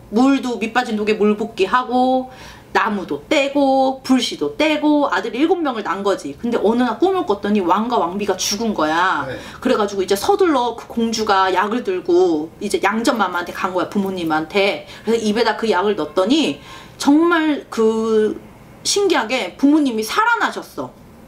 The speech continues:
Speaker 1: <clears throat> 그 부모님이 살아나면서 이제 고마우니까 너의 소원을 이뤄주겠다라고 한 거야.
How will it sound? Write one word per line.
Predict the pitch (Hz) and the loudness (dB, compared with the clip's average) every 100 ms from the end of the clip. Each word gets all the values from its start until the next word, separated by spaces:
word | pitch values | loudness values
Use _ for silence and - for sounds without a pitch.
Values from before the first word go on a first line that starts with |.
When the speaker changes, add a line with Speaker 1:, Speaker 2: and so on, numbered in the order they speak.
| - | -2
Speaker 1:
<clears throat> | 269 - - - - - - - | -2 -4 -16 -20 -20 -14 -14 -4
그 | - 262 | 0 2
부모님이 | 262 262 294 269 | 4 4 4 2
살아나면서 | 262 330 339 302 214 220 233 359 427 - - - - - - - | 0 0 2 0 -2 -2 0 0 -2 -8 -20 -20 -20 -20 -18 -4
이제 | 214 220 196 - - - - - - - | 0 2 0 -6 -20 -20 -20 -20 -20 -14
고마우니까 | - 294 277 302 254 226 208 208 | 2 4 4 2 0 -2 0 0
너의 | 190 196 220 | 2 2 2
소원을 | 220 359 381 349 277 | 0 2 2 0 -2
이뤄주겠다라고 | 202 247 302 247 226 220 190 190 214 214 156 - - 202 220 | 0 0 0 -2 -6 -4 0 0 0 0 -4 -6 -4 -4 -4
한 | 294 349 | -6 -2
거야. | 285 196 190 220 175 151 | -2 0 -2 0 -2 -6